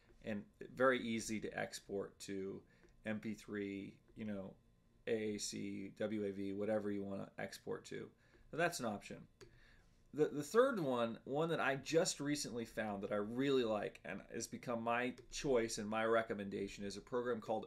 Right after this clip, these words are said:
Oken Audio. Um, and Oken Audio is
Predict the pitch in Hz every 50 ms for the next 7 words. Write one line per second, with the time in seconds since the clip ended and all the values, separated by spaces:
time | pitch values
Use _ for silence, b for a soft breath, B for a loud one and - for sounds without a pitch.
0 | - - 131 139 131 147 131 117 87 104 110 104 104 104 98 - - - - -
1 | - B B B B B B B B B B - 113 113 107 104 98 95 101 -
2 | b b b b b b - - 135 135 127 123 117 113 - - 147 175 185 180
3 | 196 143 107 123 131 143 147 143 139 127 120 117 113 110 113 113 - - 127 120
4 | 117 117 113 110 113 - - - -